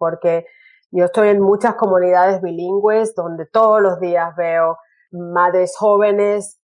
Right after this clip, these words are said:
que están preocupadas y no, mira, la, lo ideal, lo ideal realmente es empezar desde un principio.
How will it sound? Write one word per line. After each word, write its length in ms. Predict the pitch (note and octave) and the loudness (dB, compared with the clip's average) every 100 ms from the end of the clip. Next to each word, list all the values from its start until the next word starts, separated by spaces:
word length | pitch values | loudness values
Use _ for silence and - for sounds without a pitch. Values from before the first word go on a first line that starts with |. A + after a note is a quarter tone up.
| _ _ | _ _
que 340 | F3+ F3 E3+ | -2 0 0
están 460 | E3+ - F3 F3+ F3+ | -4 -2 0 0 -2
preocupadas 1080 | F#3 F3 F3 - A#3 A3+ A3 G#3+ G#3 G3+ G3 | -4 -4 -4 0 2 4 2 2 2 0 -4
y 180 | F3+ F3 | -6 -4
no, 160 | E3 | -6
mira, 380 | E3+ E3+ E3 D#3+ - _ _ _ | -4 -4 -2 -4 -8 _ _ _
la, 280 | G3 G#3+ - | 0 0 0
lo 260 | B3 C4+ C#4+ | 2 2 2
ideal, 720 | C#4+ C4 C4 C4 C#4 D#4+ F4+ | 2 2 4 2 2 2 2
lo 160 | E4 | 0
ideal 600 | D4+ B3 A3 F#3 F#3 A3+ F4 F#4+ _ | 0 0 0 0 0 -2 -6 -12 _
realmente 960 | F#3 G#3+ G3 F#3+ F#3+ G3 G3+ C#4 E4 - _ _ _ _ | -4 -2 0 -2 -2 -4 -4 -4 -4 -8 _ _ _ _
es 200 | G#3 G#3 | -4 -2
empezar 760 | G3+ F#3+ F#3+ F3+ A#3 A3 C4+ C4+ | -2 -2 -2 -2 0 2 2 -2
desde 340 | F3+ F#3+ F3 | -2 -2 -2
un 180 | F#3 G3 | -2 -2
principio. 800 | G3 F#3 F3+ - E3 - D3+ D#3 | -2 -2 -2 -8 -10 -12 -16 -16